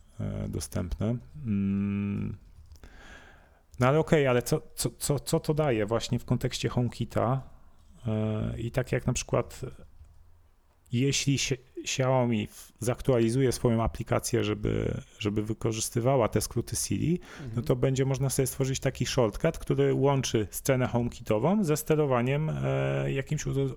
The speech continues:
Speaker 1: urządzeniem, na przykład Xiaomi, nie?
Speaker 2: I tak, i nie, bo, y, wiesz, według mnie, jeżeli już dają taką apkę, e, jak Shortcuts, to powinni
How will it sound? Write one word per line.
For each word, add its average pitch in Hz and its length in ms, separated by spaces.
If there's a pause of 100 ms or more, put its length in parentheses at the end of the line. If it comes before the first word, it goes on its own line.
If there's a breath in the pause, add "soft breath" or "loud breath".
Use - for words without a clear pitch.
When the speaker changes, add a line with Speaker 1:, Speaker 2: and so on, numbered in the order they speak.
Speaker 1:
urządzeniem, 131 540
na 131 100
przykład - 240
Xiaomi, 98 500
nie? 123 180 (2750 loud breath)
Speaker 2:
I 156 120
tak, 226 380
i 220 240
nie, 165 340
bo, 127 400
y, 127 40 (480)
wiesz, 147 380 (440)
według 190 460
mnie, 151 500 (560)
jeżeli 147 400
już 143 160
dają 175 320
taką 151 300
apkę, 143 580 (280 loud breath)
e, 113 200
jak 127 260
Shortcuts, 123 640 (640 soft breath)
to - 80
powinni 156 720